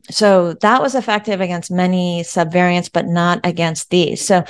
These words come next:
these are two antibody treatments that we've relied on for people who are more, uh, vulnerable and that are no longer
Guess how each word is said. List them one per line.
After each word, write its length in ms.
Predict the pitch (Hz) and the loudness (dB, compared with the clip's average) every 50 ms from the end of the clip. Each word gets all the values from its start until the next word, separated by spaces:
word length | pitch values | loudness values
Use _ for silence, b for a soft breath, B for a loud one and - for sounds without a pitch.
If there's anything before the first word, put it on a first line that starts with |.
| B B B B B B B - | B B B B B B B 4
these 180 | 220 226 214 240 | 4 6 6 6
are 100 | 233 226 | 4 4
two 600 | 233 - - - 220 220 214 214 202 202 190 - | 2 0 2 4 4 6 6 6 6 6 4 2
antibody 440 | - 190 190 196 185 185 180 180 180 | 0 0 0 0 2 2 2 2 0
treatments 440 | 180 - 190 180 - 175 175 170 - | -2 -4 -6 -6 -6 -6 -6 -4 -2
that 160 | - 165 156 | 0 0 0
we've 200 | 165 180 170 160 | 2 0 0 0
relied 340 | 170 156 - 180 202 240 233 | 0 0 2 2 4 4 4
on 180 | 175 135 120 - | 2 0 -2 -6
for 140 | - 165 | -8 -10
people 340 | - - 170 156 - 151 160 | -8 -6 -6 -6 -4 -4 -4
who 100 | 147 165 | -2 -2
are 200 | 165 160 165 160 | -2 -2 -2 -2
more, 560 | 160 165 165 165 160 160 160 151 156 - - - | -2 -2 0 0 0 0 0 0 -2 -4 -4 -2
uh, 260 | 156 156 151 170 - | -2 -2 -2 -2 -2
vulnerable 720 | 156 160 190 214 214 214 202 180 175 165 165 170 165 - - | 0 2 4 4 6 4 4 4 2 2 2 2 0 -2 -2
and 240 | - 175 170 165 160 | -4 -4 -4 -2 -2
that 140 | 160 165 160 | -2 -2 0
are 100 | 156 160 | 0 -2
no 220 | 160 160 165 170 | -2 -2 -2 -2
longer 580 | 165 165 160 160 160 156 156 160 165 165 156 | -2 -2 -2 -4 -4 -4 -4 -4 -4 -4 -4